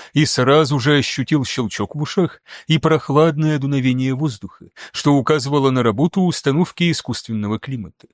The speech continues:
Он отстегнул респиратор, оставил маску болтаться на шее и сделал глубокий вдох. Пахло свежим воздухом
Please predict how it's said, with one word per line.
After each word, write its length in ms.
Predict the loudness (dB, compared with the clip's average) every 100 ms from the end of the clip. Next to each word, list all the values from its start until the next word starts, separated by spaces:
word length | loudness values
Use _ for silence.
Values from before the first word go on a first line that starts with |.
| _ _ _ _ _
Он 180 | 0 2
отстегнул 480 | 2 0 0 2 2
респиратор, 680 | 2 0 0 0 2 0 -2 -2
оставил 460 | 0 2 2 2
маску 300 | 2 2 0
болтаться 500 | 0 0 2 -2 -2
на 120 | -4
шее 400 | -4 -2 0 0 -4 -20 -6
и 120 | 0 0
сделал 560 | 0 0 2 2 0
глубокий 640 | 0 0 2 0 -2 -4 -6
вдох. 320 | -8 -20 -20 _ _ _ _ _ _ -2
Пахло 320 | 0 2 0
свежим 440 | 0 0 0 0
воздухом 600 | -2 -2 -2 -2 -2 -2